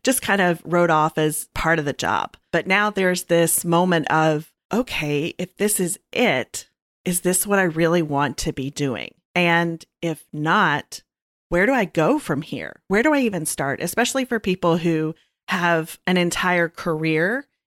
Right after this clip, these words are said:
in one role, it's hard for them to kind of step out and say, "Oh,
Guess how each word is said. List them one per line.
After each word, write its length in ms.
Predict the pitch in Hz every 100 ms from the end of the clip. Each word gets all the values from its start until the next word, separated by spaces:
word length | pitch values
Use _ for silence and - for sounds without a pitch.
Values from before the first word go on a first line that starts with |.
| _
in 260 | 180 160 147
one 300 | 156 151 143
role, 400 | 143 131 78 - _
it's 180 | 185 175
hard 360 | - 196 214 226
for 220 | - 185
them 160 | 175
to 100 | 175
kind 240 | 175 160 151
of 120 | 151
step 420 | - - - 165 160
out 200 | 165 156
and 160 | 147
say, 340 | - 156 147 -
"Oh, 480 | 196 269 208 139 117